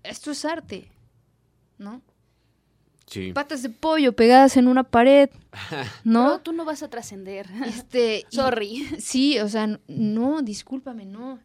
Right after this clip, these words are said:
Speaker 1: Y luego la, la, la confusión por esta búsqueda del, del, del reconózcanme, soy el chido, soy el bueno de
Speaker 3: Ajá.
Speaker 1: los artistas.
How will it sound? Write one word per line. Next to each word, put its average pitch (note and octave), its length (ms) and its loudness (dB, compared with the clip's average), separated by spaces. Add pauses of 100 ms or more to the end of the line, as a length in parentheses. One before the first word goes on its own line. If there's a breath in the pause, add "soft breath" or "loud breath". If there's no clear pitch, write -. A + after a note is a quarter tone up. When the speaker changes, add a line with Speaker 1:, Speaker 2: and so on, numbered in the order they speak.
(100)
Speaker 1:
Y B3 100 -8
luego C#4 160 -4
la, A3 260 -8
la, A3 200 -12 (540)
la G#3+ 160 -8
confusión A#3+ 640 -10
por C4+ 140 -6
esta C4+ 220 -10
búsqueda A3+ 640 -8
del, F#3+ 200 -10
del, G3+ 240 -10 (320 loud breath)
del G#3+ 280 -6
reconózcanme, A#3 1040 -8 (200 loud breath)
soy C4 360 -10
el A#3+ 180 -8
chido, B3+ 600 -4
soy B3 280 -12
el A#3 80 -10
bueno A#3+ 520 -12
de G#3 80 -8
Speaker 3:
Ajá. G3+ 80 -6
Speaker 1:
los G#3 200 -12
artistas. A#3+ 720 -16